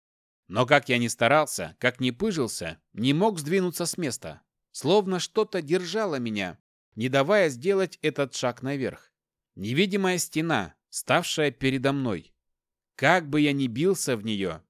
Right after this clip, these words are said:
всё было бесполезным. Не знаю, сколько прошло времени, когда между нами с отцом начала образовываться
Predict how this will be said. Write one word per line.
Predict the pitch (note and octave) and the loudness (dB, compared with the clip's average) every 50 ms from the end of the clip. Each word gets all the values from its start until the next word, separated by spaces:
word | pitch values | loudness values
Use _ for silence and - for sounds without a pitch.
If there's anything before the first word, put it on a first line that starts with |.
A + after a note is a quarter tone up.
| _ _ _ | _ _ _
всё | - - - - D#3+ F3+ F3+ | -8 -8 -4 0 0 0 2
было | D#3 D#3 D3+ D3 C#3 | 2 2 0 2 0
бесполезным. | A#2 B2 A#2 - - - A2+ A#2 A2 G2+ F2+ E2+ E2 D#2+ D2+ C#2 - _ _ _ _ _ _ _ _ _ _ _ _ _ _ _ _ _ - | -2 -4 -8 -6 -4 -2 -2 0 0 -2 -4 -6 -10 -16 -16 -18 -20 _ _ _ _ _ _ _ _ _ _ _ _ _ _ _ _ _ -4
Не | F2+ A2 C3+ | 0 2 2
знаю, | C3 C3 E3+ F3+ E3+ D#3 C#3 | 2 4 4 6 6 6 4
сколько | A#2+ - D#3 D#3 D3 - C#3 A#2 | 2 2 2 2 4 2 0 0
прошло | - A2 A2 - - C3 A#2+ A2 | 0 -2 -4 -2 -2 0 0 0
времени, | G#2 B2+ F3 G3 F#3 D3+ A#2+ G2+ F2 E2 D#2+ _ - | 0 0 0 0 0 0 -2 -2 -4 -4 -8 _ -6
когда | - G#2+ A2 A2+ C#3+ | -4 -4 -2 0 0
между | C#3 C#3 C3+ B2+ A#2 C#3 C3+ | 2 2 0 0 0 -2 0
нами | C#3 D3 C#3+ C3+ A#2+ | 0 0 0 0 -2
с | A2 - - | -2 -2 -4
отцом | A2+ A2 - - F#3 F3+ E3 | -4 -4 -4 -2 -2 -2 -2
начала | C#3 B2+ - - C3 C3+ D3 C#3+ | -4 -4 -4 -4 -2 0 2 2
образовываться | C3+ A2 G#2+ A2+ A2 G#2 A#2 D#3+ F#3 F3 D#3+ C#3+ A#2+ A2 G2+ - - F#2+ F2 - | 2 2 0 -2 -2 -2 -2 -2 -2 0 0 0 0 -2 -4 -4 -6 -6 -6 -6